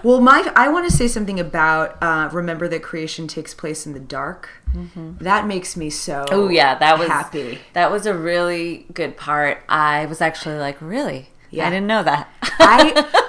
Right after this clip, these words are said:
Speaker 2: <laughs>
Speaker 1: I, because I think that, that, that makes me think of the, um, seed card or the, um, courage card in the Osho deck,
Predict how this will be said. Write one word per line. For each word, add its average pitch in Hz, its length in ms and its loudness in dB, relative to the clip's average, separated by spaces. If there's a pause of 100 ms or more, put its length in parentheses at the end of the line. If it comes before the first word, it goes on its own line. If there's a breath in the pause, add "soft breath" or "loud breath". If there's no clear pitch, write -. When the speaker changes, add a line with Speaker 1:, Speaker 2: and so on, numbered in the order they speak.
Speaker 2:
<laughs> - 60 6
Speaker 1:
I, 269 220 6
because 277 320 -2
I 294 140 2
think 311 220 -4
that, 381 160 -8
that, 240 200 0
that 240 180 4
makes 294 240 -4
me 262 120 -2
think 196 240 -8
of 180 100 0 (140)
the, 170 480 -2
um, 156 480 -4 (280)
seed 190 540 -6
card 156 720 -6 (460 soft breath)
or 190 140 -2
the, 170 360 -2
um, 151 540 -4
courage 190 480 -2
card 143 640 -6
in 151 680 -8 (380)
the 156 200 -12
Osho 160 360 -6
deck, 135 460 -12